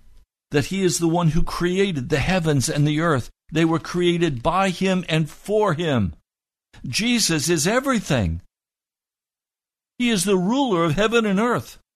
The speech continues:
We will face the judgment bar of God. It's the judgment bar of Jesus Christ. It's the judgment bar of Jesus Christ. And Paul is saying,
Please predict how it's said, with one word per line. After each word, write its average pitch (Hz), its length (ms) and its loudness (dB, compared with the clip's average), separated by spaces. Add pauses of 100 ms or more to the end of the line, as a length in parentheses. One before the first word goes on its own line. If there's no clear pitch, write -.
(640)
We 190 240 0
will 185 340 2
face 180 500 -2
the 160 140 -2
judgment 160 560 -2
bar 147 280 0
of 117 100 -6
God. 147 400 0 (560)
It's - 160 -6
the 110 120 -4
judgment 165 560 -2
bar 202 220 0
of 101 120 0
Jesus 190 420 0
Christ. 240 720 -2 (3750)
It's 202 220 0
the 202 120 6
judgment 208 640 0
bar 196 240 0
of 160 120 0
Jesus 190 440 0
Christ. 240 640 -2 (1300)
And 170 180 0
Paul 226 300 0
is 180 120 2
saying, 214 480 0